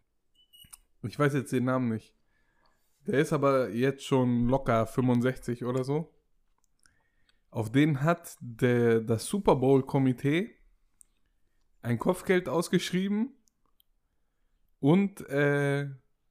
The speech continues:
Privatdetektive engagiert, um den zu kriegen.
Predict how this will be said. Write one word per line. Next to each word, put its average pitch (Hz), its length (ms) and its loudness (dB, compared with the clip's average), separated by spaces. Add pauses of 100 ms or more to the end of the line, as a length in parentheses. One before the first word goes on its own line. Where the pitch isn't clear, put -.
(420)
Privatdetektive 127 880 2
engagiert, 123 540 -2
um 127 120 -2
den 127 260 -2
zu 120 120 -12
kriegen. 165 460 -4